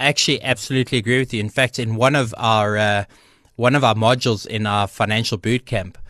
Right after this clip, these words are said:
one of the things that we teach people on the G M A website is we say to people,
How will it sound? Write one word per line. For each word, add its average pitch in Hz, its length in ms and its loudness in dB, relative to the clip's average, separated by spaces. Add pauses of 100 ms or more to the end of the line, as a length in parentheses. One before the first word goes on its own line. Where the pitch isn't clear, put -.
(180)
one 135 260 4
of 127 120 0
the 117 100 -2
things 113 340 -2
that 110 180 -4
we 107 120 -4
teach 180 360 -2
people 110 400 -2
on 107 180 -4
the 101 140 -6
G 117 160 -2
M 110 120 0
A 101 120 0
website 110 500 -2
is 101 140 -12
we 107 80 -4
say 117 180 0
to 113 80 -4
people, 107 420 -4